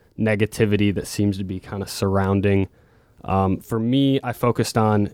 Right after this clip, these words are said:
N B A media just 'cause in the, out in the real world, that's what I'm most familiar with. That's what I follow the most.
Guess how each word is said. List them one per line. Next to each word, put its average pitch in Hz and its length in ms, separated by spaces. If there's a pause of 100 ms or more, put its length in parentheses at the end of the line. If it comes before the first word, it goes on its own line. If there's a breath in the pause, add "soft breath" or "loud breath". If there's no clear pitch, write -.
(100)
N 120 140
B 117 180
A 120 140
media 120 380
just 104 260
'cause 104 280
in 104 200
the, 101 300 (120)
out 107 140
in 90 60
the 107 80
real 104 200
world, 104 240
that's 98 220
what 107 100
I'm 101 200
most 101 240
familiar 101 440
with. 98 160
That's - 220
what 98 80
I 95 60
follow 98 380
the 90 100
most. 101 520